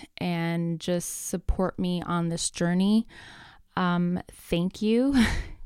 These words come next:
so much. It is one journey that I am very blessed to be on, <laughs> but I can also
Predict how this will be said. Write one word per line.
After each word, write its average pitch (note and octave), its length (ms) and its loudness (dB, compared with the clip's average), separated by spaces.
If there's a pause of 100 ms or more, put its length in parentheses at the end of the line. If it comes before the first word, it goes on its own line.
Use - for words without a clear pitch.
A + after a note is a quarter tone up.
(440)
so - 380 0
much. F3+ 640 -2 (600)
It - 280 2
is F#3 680 0 (440)
one G#3+ 600 6
journey F#3+ 680 2
that E3 840 -2 (180)
I F3 600 0
am E3+ 880 0 (1500)
very G#3+ 180 8
blessed F3+ 400 2
to F#3 120 0
be F3 160 0
on, B3 300 4 (140)
<laughs> - 140 -2
but F#3+ 640 -2 (720)
I F#3 200 -2
can F#3+ 480 0
also F#3 840 -2